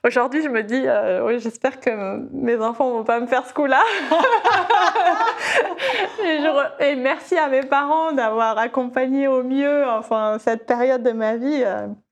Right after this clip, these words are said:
j'ai même coupé les ponts avec eux pendant un an. Je voulais plus rien savoir parce que je voulais me débrouiller seule, et cetera.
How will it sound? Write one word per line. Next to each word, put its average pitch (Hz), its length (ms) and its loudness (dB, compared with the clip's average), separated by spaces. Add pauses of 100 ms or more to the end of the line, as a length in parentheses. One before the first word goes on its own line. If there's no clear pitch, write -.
j'ai 214 200 -2
même 202 220 -2
coupé 240 320 0
les 208 140 -2
ponts 208 180 -4
avec 196 360 -2
eux 208 60 -2
pendant 175 400 -4
un 220 260 -2
an. 294 380 -2 (600)
Je - 120 -8
voulais 165 200 -4
plus 160 160 -6
rien 226 320 -4
savoir 262 600 -2
parce 190 240 -8
que 190 120 -4
je 185 120 -10
voulais 165 160 -4
me 160 80 -6
débrouiller 170 380 -4
seule, 240 300 -4
et - 60 -8
cetera. - 360 -8